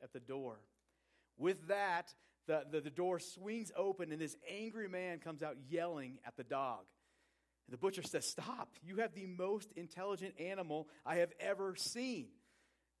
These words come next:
The man responds, "Intelligent? That's the third time this week that he has forgotten his key." He wasn't thankful. The man had the most phenomenal dog, but he chose to focus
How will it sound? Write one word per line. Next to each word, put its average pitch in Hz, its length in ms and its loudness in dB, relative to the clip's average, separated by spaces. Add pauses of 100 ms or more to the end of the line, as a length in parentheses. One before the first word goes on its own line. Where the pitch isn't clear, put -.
The 139 60 -6
man 147 220 0
responds, 139 420 -4
"Intelligent? 233 760 2 (400)
That's 175 160 0
the 175 120 2
third 226 360 2
time 196 360 -2
this 175 180 0
week 170 300 0
that - 80 0
he 165 80 0
has 143 100 -2
forgotten 147 440 0
his - 160 -6
key." 127 360 -4 (1700)
He 180 80 0
wasn't 220 340 4
thankful. 254 560 4 (680)
The 170 100 0
man 190 180 2
had 202 140 0
the 190 80 -2
most 185 240 0
phenomenal 190 480 0
dog, 160 380 4
but 135 100 -6
he 143 60 -2
chose 147 280 -4
to 143 80 -4
focus 151 640 -4